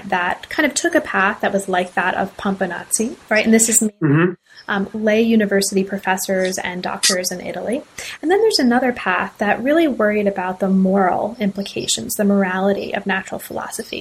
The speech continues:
Speaker 1: And this is, um, emblematized by Jesuits, or br-,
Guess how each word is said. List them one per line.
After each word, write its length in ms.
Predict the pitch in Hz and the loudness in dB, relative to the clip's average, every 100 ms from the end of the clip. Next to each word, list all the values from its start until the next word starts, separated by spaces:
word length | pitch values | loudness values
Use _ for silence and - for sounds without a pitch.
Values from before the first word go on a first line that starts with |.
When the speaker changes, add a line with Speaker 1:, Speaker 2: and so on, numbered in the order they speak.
| - | 0
Speaker 1:
And 100 | 262 | 2
this 180 | 285 262 | 0 2
is, 320 | 240 233 - | 2 2 -2
um, 140 | 202 196 | -2 -2
emblematized 920 | 196 196 196 196 196 185 185 185 - | -2 0 -2 -4 -8 -4 -2 -2 -2
by 420 | 185 180 180 190 - - - | -6 -4 -6 -6 -10 -14 -2
Jesuits, 580 | 196 190 196 - - | 2 2 0 -2 0
or 120 | 220 | 0
br-, 140 | 208 | 4